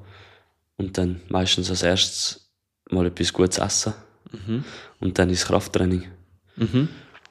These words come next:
Speaker 1: Und nach dem Krafttraining gibt's meistens mal etwas zu Mittag. <laughs>
Speaker 2: Mhm.
Speaker 1: Und dann am Nachmittag diverse Sachen. Entweder noch kleine Ausdauereinheit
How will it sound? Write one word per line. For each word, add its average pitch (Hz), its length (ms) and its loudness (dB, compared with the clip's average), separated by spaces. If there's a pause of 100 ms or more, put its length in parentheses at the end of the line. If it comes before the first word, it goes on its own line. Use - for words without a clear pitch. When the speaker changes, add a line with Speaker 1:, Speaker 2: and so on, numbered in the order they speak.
(580)
Speaker 1:
Und 95 480 4
nach 98 200 2
dem 104 100 -4
Krafttraining 95 680 2 (500)
gibt's - 200 -6
meistens 95 400 2
mal 98 140 8
etwas - 280 0
zu - 80 -2
Mittag. 107 440 2 (300)
<laughs> 127 400 2
Speaker 2:
Mhm. 113 280 0 (560)
Speaker 1:
Und 104 200 2
dann 98 480 6
am 101 140 6
Nachmittag 101 600 6 (180)
diverse 92 420 4
Sachen. 87 460 0 (580)
Entweder 92 360 4
noch 92 380 4
kleine 98 360 4
Ausdauereinheit 98 840 2